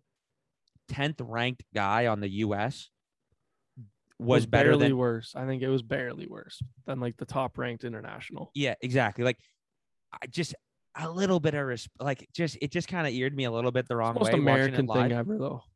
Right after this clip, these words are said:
Speaker 1: It
Speaker 2: Most
Speaker 1: is. So,
Speaker 2: American thing.
Speaker 1: I guess, yeah. Anyways, I'll let you get back
Speaker 2: But,
Speaker 1: to
Speaker 2: uh,
Speaker 1: telling.
Speaker 2: I don't know. Well, just,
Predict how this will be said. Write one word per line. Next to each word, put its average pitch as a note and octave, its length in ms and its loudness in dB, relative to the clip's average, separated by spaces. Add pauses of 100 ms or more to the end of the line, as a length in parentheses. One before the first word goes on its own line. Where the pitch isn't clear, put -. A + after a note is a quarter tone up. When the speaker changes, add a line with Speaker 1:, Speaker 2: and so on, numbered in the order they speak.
(120)
Speaker 1:
It D#3 160 6
Speaker 2:
Most C#3+ 260 4
Speaker 1:
is. C3+ 60 0
So, B2+ 80 2
Speaker 2:
American A#2+ 400 0
thing. - 240 -18
Speaker 1:
I A2 60 -4
guess, G#2 260 -4
yeah. F#2 220 -2 (200)
Anyways, F#2+ 460 -6
I'll G#2+ 100 2
let G#2+ 80 4
you A2 60 0
get G2+ 100 0
back F#2 140 4
Speaker 2:
But, B2 60 2
Speaker 1:
to B2 80 2
Speaker 2:
uh, A#2 60 2
Speaker 1:
telling. F#2 280 -2 (560)
Speaker 2:
I D#3 100 4
don't D3 120 4
know. C3+ 100 6
Well, C#3 200 6
just, C3+ 360 -2